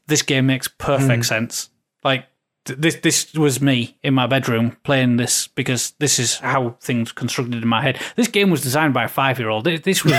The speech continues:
Speaker 1: made by his son, I'm telling you. Um, and if you look at it from that, you can't help but smile and be churlish and, like, oh, it's like, it's great fun, and, and let's
Speaker 2: Mm.
Speaker 1: stop being, you know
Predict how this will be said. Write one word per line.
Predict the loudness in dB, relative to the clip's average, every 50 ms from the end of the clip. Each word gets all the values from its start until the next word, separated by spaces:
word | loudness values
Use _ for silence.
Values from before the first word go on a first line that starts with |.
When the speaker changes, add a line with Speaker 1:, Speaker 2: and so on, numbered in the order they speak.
| 4
Speaker 1:
made | 2 2 2
by | 0 0 0 0
his | -2 -2 -2
son, | -2 0 0 2 0
I'm | 0 0
telling | 2 2 2 4 4 2
you. | 0 -2 -4 -8 -12 -10 -12 -12 -14 -10 -2
Um, | 0 2 2 4 4 2 2 2 0 -2 -4 -10 _ _ _ _ _ _ _ _ _ _ _ _ _ _ _ _
and | 0 2 4 2 2 2 0 -2
if | 0 2 2
you | 2
look | 2 2 2 0
at | 0
it | 0 0
from | 0 2 2
that, | 2 2 2 0
you | -2 0
can't | 2 2 2
help | 2 0 0
but | 0 0
smile | 0 0 2 2 2 4 2 2
and | 2
be | 0 -2
churlish | 0 0 2 2 2 2 0 0 0
and, | 0 0 0 0 -2 -2
like, | -2 -2 -2 -4 -10 -20 -20 _ _ _ _ _ _ _ _ _ _ -4 -2
oh, | 0 2 4 4 4 4 4 4
it's | 2 2 0 -2 -2 0
like, | 0 0 0
it's | 0 -2 -2
great | 0 2 2 2 2 0 -2
fun, | -4 0 2 2 4 4 4
and, | 4 4 2 2
and | 4 4 4 4
let's | 4 4 2
Speaker 2:
Mm. | 0
Speaker 1:
stop | 0 0 -2 -2 -2
being, | 0 0 2 2 2 0 0 -2 -4 -10 _ -2
you | 0 0
know | 0 0 -2 -4